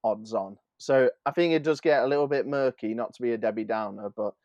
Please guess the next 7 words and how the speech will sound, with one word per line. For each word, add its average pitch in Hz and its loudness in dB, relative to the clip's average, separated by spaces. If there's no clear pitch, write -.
in 151 -2
terms 156 8
of 135 2
entertainment, 123 -4
it's 113 -14
bloody 127 -6
exciting. 101 -10